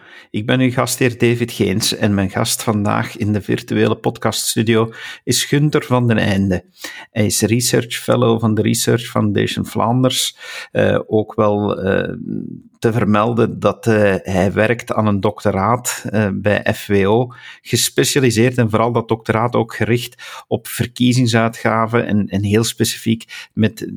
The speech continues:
digitale campagnes. En dat is de reden waarom ik hem vandaag uitgenodigd heb, want omtrent die digitale campagnes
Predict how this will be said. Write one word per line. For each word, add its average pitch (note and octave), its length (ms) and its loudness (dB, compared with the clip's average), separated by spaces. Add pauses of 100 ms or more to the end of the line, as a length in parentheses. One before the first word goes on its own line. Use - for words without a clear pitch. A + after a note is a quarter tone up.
(100)
digitale A#2 600 0
campagnes. A2+ 960 -2
En - 160 2
dat B2 180 2
is A2 140 2
de A2 60 2
reden A2+ 260 4
waarom A2 240 2
ik A2 80 0
hem G#2 180 0
vandaag G#2+ 420 -2
uitgenodigd G#2+ 640 -2
heb, A2 160 -2
want A2+ 360 -2
omtrent B2 420 2
die A2+ 120 -2
digitale B2 560 0
campagnes A2 580 -2